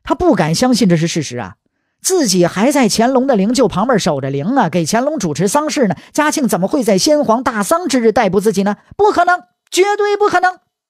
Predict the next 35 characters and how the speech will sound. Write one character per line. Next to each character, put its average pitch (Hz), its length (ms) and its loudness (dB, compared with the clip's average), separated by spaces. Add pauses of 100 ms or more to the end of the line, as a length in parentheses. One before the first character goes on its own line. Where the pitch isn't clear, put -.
(460)
尽 190 160 -2
管 196 140 2
照 185 160 0
常 180 140 0
理 180 100 0
推 190 140 0
测 180 100 -2
不 165 80 -4
可 165 140 -8
能， 156 180 -10 (720)
但 202 160 0
是 196 140 0
圣 202 220 0
旨 165 160 0
已 185 100 0
经 185 160 -4
到 196 160 0
了， 180 160 -4 (380)
摆 156 180 -2
在 226 80 2
眼 202 160 2
巴 190 80 -2
前 185 140 -2
儿 208 80 0
了， 233 140 -10 (340)
你 135 100 -12
和 190 180 -6
珅 214 200 -2
不 233 200 2
信 330 300 0
你 160 60 -4
也 151 100 -4
得 139 100 -4
信 117 200 -10
呢。 - 80 -18